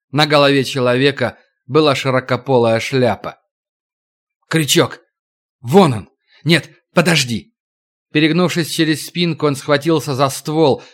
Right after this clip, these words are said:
который Лопоухий направил в сторону дворца.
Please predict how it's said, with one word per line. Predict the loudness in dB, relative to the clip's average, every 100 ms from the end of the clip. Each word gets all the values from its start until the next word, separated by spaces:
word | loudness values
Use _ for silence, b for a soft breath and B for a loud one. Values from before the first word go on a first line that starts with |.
| B B
который | -4 0 2 2
Лопоухий | 2 2 0 0 -2
направил | -2 0 2 2 0
в |
сторону | -4 -2 0 2 0
дворца. | 0 -2 -2 -4 -4 -6